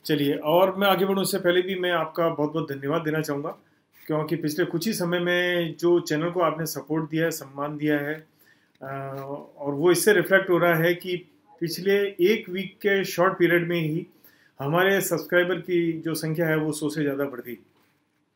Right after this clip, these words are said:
और मुझे बताते हुए खुशी है कि आत्मनिर्भर भारत का जो मैंने हिंदी में एक video YouTube पे जारी किया गया था, हिंदी इंग्लिश दोनों version थे, जो हिंदी पे जारी किया था उसमें, अ, बहुत ही थोड़े समय में पाँच सौ से ज़्यादा viewing उस पर मिल गई है हमें,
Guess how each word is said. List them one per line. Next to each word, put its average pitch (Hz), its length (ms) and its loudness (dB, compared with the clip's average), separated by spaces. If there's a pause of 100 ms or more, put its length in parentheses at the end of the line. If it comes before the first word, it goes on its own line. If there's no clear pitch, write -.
(640)
और 170 240 2
मुझे 190 200 2
बताते 180 340 2
हुए 185 80 0
खुशी 175 240 0
है 175 100 8
कि 185 100 -2
आत्मनिर्भर 170 680 0
भारत 147 400 -2 (100)
का 160 140 0
जो 156 200 -2
मैंने 156 200 -4
हिंदी 139 300 -6
में 170 120 -2
एक 151 140 -4
video 143 220 0
YouTube 147 360 -2
पे 151 80 -4
जारी 135 240 -6
किया 135 200 -10
गया 123 120 -12
था, 170 260 -16
हिंदी 151 180 -4
इंग्लिश 165 200 -4
दोनों 165 240 -2
version 156 260 -2
थे, 151 140 -4 (580)
जो 147 120 2
हिंदी 139 320 -4
पे 214 120 4
जारी 190 220 4
किया 180 200 0
था 190 120 2 (160)
उसमें, 185 480 -4
अ, 190 80 -14 (440)
बहुत 156 560 2
ही 220 60 0
थोड़े 196 300 4
समय 170 260 0
में 170 180 -2
पाँच 170 320 0
सौ 190 140 -4
से 180 160 -4
ज़्यादा 151 520 0 (100)
viewing 151 280 2 (180)
उस 143 140 -20
पर 147 120 -6
मिल 135 180 -10
गई 143 180 -2
है 131 140 -6
हमें, 156 120 -16